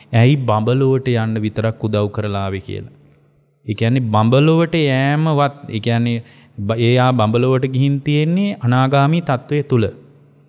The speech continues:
එතකොට අනාගාමී වෙච්ච ශ්‍රාවකයෙකුට පුදුම විදියට ධර්මයේ පිළිසරණක්, පිහිටක්, රැකවරණයක් තියෙනවා.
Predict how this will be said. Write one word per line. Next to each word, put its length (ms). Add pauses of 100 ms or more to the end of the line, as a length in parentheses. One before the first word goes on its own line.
(300)
එතකොට 160 (120)
අනාගාමී 840
වෙච්ච 280
ශ්‍රාවකයෙකුට 960
පුදුම 360
විදියට 460
ධර්මයේ 460
පිළිසරණක්, 840
පිහිටක්, 500
රැකවරණයක් 680
තියෙනවා. 320